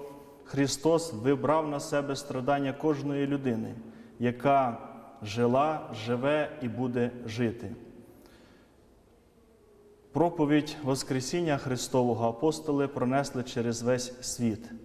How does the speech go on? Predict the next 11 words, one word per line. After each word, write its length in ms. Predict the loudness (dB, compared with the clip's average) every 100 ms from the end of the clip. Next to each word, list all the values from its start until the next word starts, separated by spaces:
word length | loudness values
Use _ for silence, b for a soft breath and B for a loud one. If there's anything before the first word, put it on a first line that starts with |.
| B B B 2
Вони 280 | 4 4
засвідчили 840 | 4 2 0 -2 -2 0 2 4 2 0
істину 460 | 2 2 0 0 0
Воскресіння 640 | 0 -4 -6 -4 0 0
Христового 760 | 0 -4 -2 4 4 4 2 -2 B B B -12
своєю 720 | -8 2 4 6 6 4 2
смертю 540 | 0 2 2 2 -2 -2
мученическою 1000 | -2 -4 -4 -4 -6 -10 -4 -2 0 -2 -2
і 160 | -2
своїми 500 | -2 -2 0 0 -2 -6
стражданнями. 840 | -6 -2 0 2 2 0 -6 -10